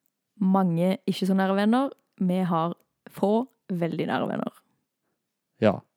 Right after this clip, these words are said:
Speaker 2: Og egentlig akkurat sånn, i hvert fall, jeg vil ha det.
Speaker 1: Mm, det er helt med vilje.
Speaker 2: Helt med vilje. Jeg har en stor familie. Eh, nær familie, egentlig.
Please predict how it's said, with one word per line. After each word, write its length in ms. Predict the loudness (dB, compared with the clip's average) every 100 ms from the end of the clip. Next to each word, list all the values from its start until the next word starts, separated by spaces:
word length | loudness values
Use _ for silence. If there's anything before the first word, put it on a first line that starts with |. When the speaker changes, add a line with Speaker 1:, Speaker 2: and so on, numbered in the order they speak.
| _ _ _ _ _
Speaker 2:
Og 60 | 0
egentlig 240 | 2 0
akkurat 320 | -4 -2 -4 -2
sånn, 280 | -2 -2 -6 -12 _ _ _ _
i 20 |
hvert 160 | -8 -4
fall, 240 | 0 0 -2 _ -6
jeg 140 | -2
vil 80 | 0
ha 80 | 0
det. 120 | -2 -6 -8 -2
Speaker 1:
Mm, 140 | 0 2
det 60 |
er 80 | 0 0
helt 160 | 0 0
med 80 |
vilje. 220 | 2 2 0 0 -10 _ _ _
Speaker 2:
Helt 240 | 2 2 4
med 140 | 4
vilje. 220 | 6 8 6 6 2
Jeg 160 | 4 6
har 60 | 6
en 80 |
stor 300 | 0 2 2 4
familie. 480 | 4 4 6 6 4 0 _ _ _
Eh, 440 | -2 2 4 2 2
nær 240 | 0 -2 -2
familie, 440 | -2 0 2 2
egentlig. 300 | 0 0 -2